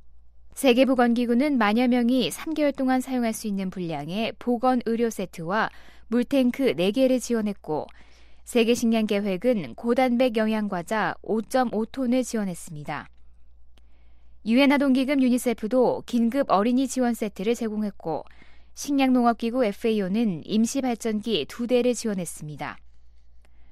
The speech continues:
또 국제적십자사위원회 아이씨알씨는 라선시 수재민을 돕기 위해 북한 정부에 석유 육백구십 리터와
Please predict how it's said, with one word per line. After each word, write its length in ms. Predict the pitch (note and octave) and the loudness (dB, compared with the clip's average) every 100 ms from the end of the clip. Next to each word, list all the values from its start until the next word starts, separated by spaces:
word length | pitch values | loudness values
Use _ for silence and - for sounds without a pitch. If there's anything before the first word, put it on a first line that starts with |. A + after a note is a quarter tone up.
| - - - - | -20 -20 -6 4
또 220 | B3 D3+ | 6 6
국제적십자사위원회 1400 | - A3+ D4+ D4 - B3 B3+ C4+ A#3+ A3+ G#3 A3 B3+ - | 0 -2 0 0 -2 -2 0 0 0 0 -2 -2 -2 0
아이씨알씨는 1000 | F#3 A3 - B3 G3+ - F#3 A3+ G#3+ D#3 - | 0 0 -2 -2 -2 -4 -4 -2 -4 -4 -2
라선시 440 | F3+ A3+ B3 C4+ | 0 0 -2 -4
수재민을 440 | C4 B3 B3 A#3 | -6 -4 -2 -2
돕기 340 | A3 G#3 - F#3 | -4 -8 -8 -6
위해 400 | D#3 E3+ F3 B3 - - - | -8 -8 -6 -6 -10 -20 -18
북한 300 | - A3 A3+ | -10 2 2
정부에 540 | G3+ G3 F3+ A3+ G3+ - | 2 -2 -2 0 0 -2
석유 420 | - C#4 B3+ C4+ | -8 -8 -4 -4
육백구십 680 | F#3 A3 C4+ C4 A#3+ A3+ A#3+ | -4 -2 -2 -2 -6 -2 0
리터와 560 | G#3 - F3 D#3+ F3 | 0 -4 -10 -4 -4